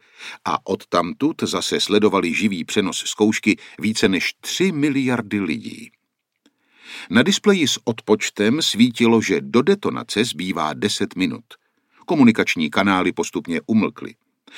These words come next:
A v tom doticha zazněl mužský hlas.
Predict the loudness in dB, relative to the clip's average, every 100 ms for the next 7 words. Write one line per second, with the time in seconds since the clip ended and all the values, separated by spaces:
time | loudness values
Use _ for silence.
0 | -20 -4 -2 -2 0 0 0 0 0 0
1 | -4 -4 -4 -4 -12 _ -4 0 2 4
2 | 4 4 2 -2 -4 -6 -6 -4 -6 -8
3 | -12 -16